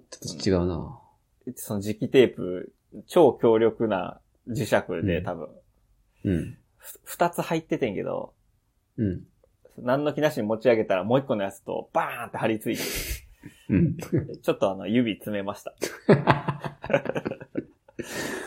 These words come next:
Speaker 1: え、待って。それどういう意味？その磁気テープを何、どうすんの？それって。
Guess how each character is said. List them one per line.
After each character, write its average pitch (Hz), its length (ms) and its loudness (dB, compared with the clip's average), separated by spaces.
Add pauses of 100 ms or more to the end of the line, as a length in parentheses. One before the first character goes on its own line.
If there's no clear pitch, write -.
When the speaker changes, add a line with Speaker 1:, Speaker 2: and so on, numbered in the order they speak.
(1500)
Speaker 1:
え、 127 80 8
待 117 200 4
っ - 40 -8
て。 - 240 2
そ - 160 0
れ 165 80 4
ど 123 360 6
う 170 60 6
い 185 120 4
う 180 60 4
意 180 120 2
味？ 90 240 2
そ - 80 -2
の 113 80 2
磁 127 120 2
気 226 200 -4
テ 202 200 0
ー - 40 -14
プ 87 80 4
を 82 60 4
何、 104 380 4
ど 120 120 4
う 131 40 4
す 143 140 -2
ん 139 60 2
の？ 80 80 0
そ 62 80 -4
れ 60 80 -4
っ - 20 -14
て。 - 200 -14